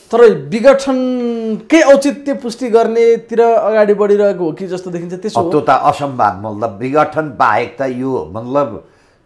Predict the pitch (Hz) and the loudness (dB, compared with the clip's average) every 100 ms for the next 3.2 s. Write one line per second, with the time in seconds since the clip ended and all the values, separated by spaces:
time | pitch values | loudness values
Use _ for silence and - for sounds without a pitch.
0 | - 143 180 175 170 - 151 156 165 160 | -8 -6 -4 -2 -2 -4 -2 -2 -2 -4
1 | 185 135 135 139 120 123 117 117 117 120 | -4 -4 -2 -2 -4 -8 -4 -4 -6 -8
2 | 127 98 92 90 85 85 80 76 69 65 | -12 -12 -10 -8 -8 -8 -12 -12 -14 -14
3 | 69 | -14